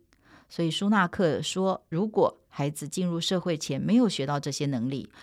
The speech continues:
将会让他们对自己失望。那为了缩小大家的数字能力差距，所以他要求学生学数学要学到十八岁。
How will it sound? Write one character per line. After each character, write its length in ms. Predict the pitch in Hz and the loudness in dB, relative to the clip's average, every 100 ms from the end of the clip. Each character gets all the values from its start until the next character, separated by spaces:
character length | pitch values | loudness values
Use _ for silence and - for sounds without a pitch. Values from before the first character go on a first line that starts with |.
| - | -16
将 280 | - 165 180 | -4 -2 0
会 320 | 185 190 151 | -2 2 2
让 180 | 147 147 | 2 -2
他 80 | 165 | -2
们 100 | 143 | -4
对 140 | 156 | -4
自 160 | 147 156 | -6 -8
己 100 | 95 | -6
失 280 | - - 151 | -4 -2 -2
望。 240 | 156 120 - _ _ _ _ | -4 -6 -10 _ _ _ _
那 180 | 170 160 | -4 0
为 200 | 156 208 | 2 4
了 120 | 165 | 2
缩 240 | 147 175 175 | 0 0 0
小 360 | - 107 - _ _ _ _ | 2 2 0 _ _ _ _
大 220 | 196 160 | 0 2
家 200 | 170 147 | 0 0
的 120 | 143 | -2
数 180 | - 214 | -2 -2
字 160 | 170 | 0
能 220 | 160 135 147 | 0 2 0
力 100 | 175 | -2
差 280 | - 196 | -2 -2
距， 300 | 196 208 147 _ _ _ | -2 -4 -6 _ _ _
所 200 | - 147 | -8 -6
以 140 | 151 | -4
他 180 | - 147 | -6 -8
要 240 | 151 143 160 | -4 -4 -4
求 260 | - 101 | -4 -4
学 200 | - 131 | -4 -4
生 360 | 123 151 143 160 - | -2 0 0 -4 -8
学 180 | - 127 | -10 -8
数 200 | - 151 | -6 -8
学 280 | - - - | -8 -12 -12
要 140 | - 143 | -10 -8
学 220 | - 123 | -6 -6
到 200 | 143 123 - | -4 -4 -4
十 160 | - | -4
八 180 | - 123 | -4 -6
岁。 280 | - 131 | -6 -8